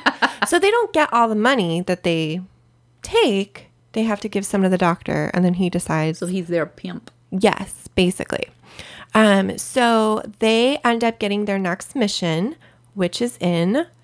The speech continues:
Speaker 2: Seattle.
Speaker 1: <gasps>
Speaker 2: And
Speaker 1: I know
Speaker 2: I
Speaker 1: that place.
Speaker 2: Have there, okay, besi-, Jesus, my mic is way too close. Besides Frasier, which, not gonna watch that, and
Speaker 1: <laughs>
Speaker 2: Sleepless in Seattle, which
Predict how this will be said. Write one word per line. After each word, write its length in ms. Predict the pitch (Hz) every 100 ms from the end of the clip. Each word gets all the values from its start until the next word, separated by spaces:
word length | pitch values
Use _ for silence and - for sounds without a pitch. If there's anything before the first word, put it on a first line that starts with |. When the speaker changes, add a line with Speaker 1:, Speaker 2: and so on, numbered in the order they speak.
| -
Speaker 2:
Seattle. 2250 | - - 440 427 440 415 415 415 392 381 370 349 339 339 330 294 320 320 320 311 294 -
Speaker 1:
<gasps> 40 | - _ _ -
Speaker 2:
And 140 | 277 -
Speaker 1:
I 340 | - 240 - 392
know 200 | 427 453
Speaker 2:
I 20 |
Speaker 1:
that 260 | 180 170 175
place. 460 | 202 185 214 330 - - _ _ _ _ _ _ -
Speaker 2:
Have 240 | - 349
there, 240 | 359 523 659 _ - -
okay, 360 | 269 247 - 196 220
besi-, 400 | 269 - 302 294 - - _
Jesus, 380 | - 311 247 -
my 100 | 226
mic 220 | 208 202
is 100 | 196
way 140 | 196
too 120 | 190 -
close. 200 | - - - - -
Besides 720 | 262 262 262 254 311 381 - - _ _ _ _ _ -
Frasier, 520 | - 190 175 170 220 -
which, 340 | 190 - - _ _ _
not 140 | 220 196
gonna 100 | 170
watch 220 | 156 156
that, 240 | 185 185 - _ _ _ _ _
and 500 | 220 214 196 196 - 698 719 698 640 587
Speaker 1:
<laughs> 380 | - - _ -
Speaker 2:
Sleepless 440 | - 285 277 277
in 140 | 269
Seattle, 560 | 262 240 196 190 190 202
which 260 | 202 -